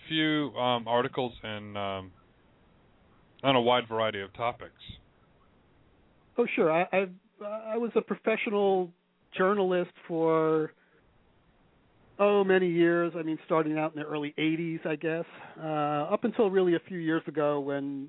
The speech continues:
Speaker 2: when, uh, I started doing a lot better just with, with my own books and so, and so forth. So really, I did a lot of, um,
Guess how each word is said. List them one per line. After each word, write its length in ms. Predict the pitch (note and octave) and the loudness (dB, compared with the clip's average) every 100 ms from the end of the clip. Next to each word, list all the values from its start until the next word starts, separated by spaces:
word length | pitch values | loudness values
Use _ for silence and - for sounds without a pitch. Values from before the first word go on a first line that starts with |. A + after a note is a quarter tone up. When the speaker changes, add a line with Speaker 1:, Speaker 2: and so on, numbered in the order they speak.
| E3+ | -8
Speaker 2:
when, 340 | D#3 C#3+ C#3+ D#3+ _ _ - | -6 -4 -6 -12 _ _ -16
uh, 40 | D3+ D#3 D#3+ D#3+ D#3+ | -14 -12 -14 -10 -8
I 80 | E3 - | -4 2
started 260 | E3 D#3+ | 2 2
doing 180 | D#3 D3 | 0 0
a 60 | D3 | 2
lot 220 | C#3 - | 2 2
better 400 | D3 C#3+ C#3+ C#3+ D#3+ D3+ | 0 2 -2 -6 -10 -10
just 180 | C3+ | -8
with, 120 | D3 - E3+ E3+ F3 - | -8 -10 -16 -20 -20 -6
with 160 | E3 F3 | -4 2
my 140 | E3+ | 2
own 200 | D#3 D3 | 2 0
books 260 | C#3 C#3 - | -2 -4 -4
and 100 | C#3 - | -12 -8
so, 240 | B2+ C3 E3 | -8 -8 -10
and 180 | C#3+ C#3 E3+ | -14 -6 -2
so 180 | C#3 - | -2 -2
forth. 200 | B2 B2 _ - - - | -6 -6 _ -20 -8 0
So 80 | A3+ | 0
really, 240 | A#3+ A3 | 2 2
I 80 | G3 | 0
did 140 | A3+ | -2
a 40 | F#3+ | 0
lot 240 | F3 F3 | 0 2
of, 200 | F3 D#3+ | 0 -2
um, 420 | D#3 D3 C#3+ C#3 | -2 -2 -4 -10